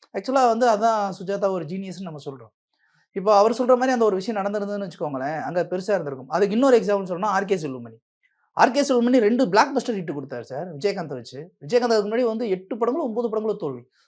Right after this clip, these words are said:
புலன் விசாரணை ஒரு படம் தூக்கி விட்டுருச்சு.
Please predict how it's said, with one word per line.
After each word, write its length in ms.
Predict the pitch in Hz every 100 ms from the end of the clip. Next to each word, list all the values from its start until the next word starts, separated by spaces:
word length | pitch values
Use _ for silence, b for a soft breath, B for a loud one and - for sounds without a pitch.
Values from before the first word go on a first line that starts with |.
| _
புலன் 260 | - 254 302
விசாரணை 400 | 240 233 220 220
ஒரு 320 | 160 196 233
படம் 340 | 208 202 196 _ _ _ _ _ _ _ _
தூக்கி 260 | - 233 233
விட்டுருச்சு. 440 | 202 202 202 131